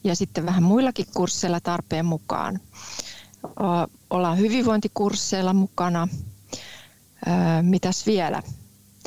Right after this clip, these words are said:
Erityisjärjestelyjä suunnitellaan, ne on ne, mitkä näkyy sitten teidän siellä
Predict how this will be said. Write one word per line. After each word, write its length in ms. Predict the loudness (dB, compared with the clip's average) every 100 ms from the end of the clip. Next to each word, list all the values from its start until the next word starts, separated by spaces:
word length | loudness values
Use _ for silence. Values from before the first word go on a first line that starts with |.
| -20 -20 -10 -4
Erityisjärjestelyjä 920 | -2 0 0 0 -2 -4 -4 -4 -2
suunnitellaan, 680 | 0 2 2 0 0 2
ne 100 | 2
on 120 | 2 2
ne, 180 | 0 2
mitkä 300 | 0 0 -2
näkyy 280 | -2 -2
sitten 240 | -2 -4 -6
teidän 320 | -2 0 0 0
siellä 340 | 0 0 -2